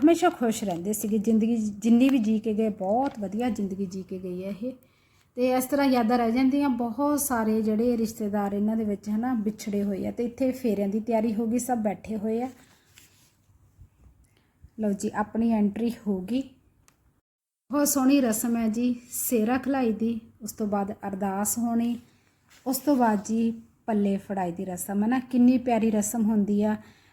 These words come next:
ਜਦੋਂ ਇੱਕ ਪਿਤਾ ਜੀ ਆਪਦੀ ਧੀ ਦਾ ਰਿਸ਼ਤਾ ਜਿਹੜਾ ਆ, ਆਪਦੀ ਧੀ ਦਾ ਪੱਲਾ ਜਿਹੜਾ ਆ ਨਾ, ਆਪਦੇ ਜਵਾਈ ਦੇ ਹੱਥ 'ਚ ਫੜਾ ਦਿੰਦਾ ਵੀ ਖੁਸ਼ ਰਵੇ ਹਮੇਸ਼ਾ। ਆਨੰਦ ਕਾਰਜ ਤੇ ਪਹਿਲਾਂ ਜਿਵੇਂ ਕਿ ਚਲੋ ਉਸ ਟਾਈਮ ਦੇ ਵਿੱਚ ਤਾਂ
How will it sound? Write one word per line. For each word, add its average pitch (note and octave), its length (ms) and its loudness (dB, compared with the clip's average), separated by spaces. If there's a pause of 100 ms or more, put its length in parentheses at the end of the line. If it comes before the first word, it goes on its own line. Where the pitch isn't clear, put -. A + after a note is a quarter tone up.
(220)
ਜਦੋਂ A3 300 2
ਇੱਕ G#3 260 -4
ਪਿਤਾ G#3 360 -2
ਜੀ G#3 160 -2
ਆਪਦੀ G3 260 0
ਧੀ A3+ 220 0
ਦਾ G3 160 0
ਰਿਸ਼ਤਾ F#3+ 340 -6
ਜਿਹੜਾ F#3+ 240 -2
ਆ, A3 200 0
ਆਪਦੀ G3 240 -2
ਧੀ G#3+ 260 -2
ਦਾ G3+ 220 0
ਪੱਲਾ G3 380 0
ਜਿਹੜਾ G#3 380 0
ਆ - 20 2
ਨਾ, B3 180 -2 (1600)
ਆਪਦੇ A#3+ 160 4
ਜਵਾਈ A3+ 300 4
ਦੇ A#3+ 120 4
ਹੱਥ A#3 240 -2
'ਚ G#3+ 120 -10
ਫੜਾ G3+ 280 -4
ਦਿੰਦਾ G3 280 -4
ਵੀ A3 100 0
ਖੁਸ਼ G#3+ 420 -4
ਰਵੇ G3 280 -4 (160)
ਹਮੇਸ਼ਾ। G#3+ 580 -2 (1300)
ਆਨੰਦ G#3+ 320 6
ਕਾਰਜ G#3+ 640 0 (380)
ਤੇ A3 220 2
ਪਹਿਲਾਂ A#3+ 380 2
ਜਿਵੇਂ B3 300 0
ਕਿ B3+ 200 -2
ਚਲੋ B3+ 380 0
ਉਸ A#3 240 -4
ਟਾਈਮ C4+ 240 0
ਦੇ C#4 100 2
ਵਿੱਚ C4 220 -2
ਤਾਂ C4 360 0